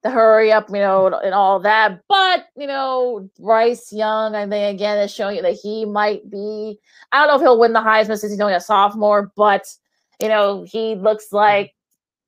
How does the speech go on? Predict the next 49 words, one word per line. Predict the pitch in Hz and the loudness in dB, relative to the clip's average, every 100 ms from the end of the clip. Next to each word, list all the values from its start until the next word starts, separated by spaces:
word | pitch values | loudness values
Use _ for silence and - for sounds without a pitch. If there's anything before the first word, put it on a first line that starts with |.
| _ | _
he, | 202 240 220 | -10 -6 -4
he | 254 | -4
just | 226 240 | 0 2
looks | 226 208 | 2 -2
really | 190 190 190 190 | -6 -6 -2 -2
good | 190 196 | 0 0
at | 196 | 2
this, | 196 190 | -2 -4
at | 170 | -4
this | 196 185 | -6 -6
point | 214 202 185 | -4 -4 -2
in | |
the | |
season. | 185 208 190 185 190 | -4 0 0 0 -2
He's | 190 | 0
not | 202 190 | 0 0
letting | 202 190 | 0 0
the | |
pressure | 190 226 196 - 190 185 | 0 0 0 2 2 2
get | 196 190 - | 2 -2 -4
to | |
them. | 190 196 190 | -4 -2 -2
And | 208 202 202 - _ - _ _ 220 | -4 -6 -12 -20 _ -20 _ _ 2
th-, | 226 | 6
they | 262 | 8
were | 247 | 6
just | 240 - | 4 0
too, | 226 208 | 0 2
you | 208 | 2
know, | 196 | 4
that | 240 240 | 4 6
offense | 240 233 190 | 4 2 -4
was | 196 | -6
just | 202 | -10
too | 214 | -8
much | 190 190 | -8 -8
for | 190 | -6
their | 190 | -6
defense. | 185 190 196 185 185 - | -6 -8 -8 -8 -8 -6
So | 196 190 190 185 165 | -2 0 2 0 0
I, | 180 190 | 2 2
I | |
guess, | 196 220 | 2 0
I | 180 | 0
think | 262 | 0
that | 220 202 | 0 0
popcorn | 220 214 - 208 185 | 0 0 2 0 -2
is | 180 | -4
burnt, | 202 185 156 | -4 -4 -6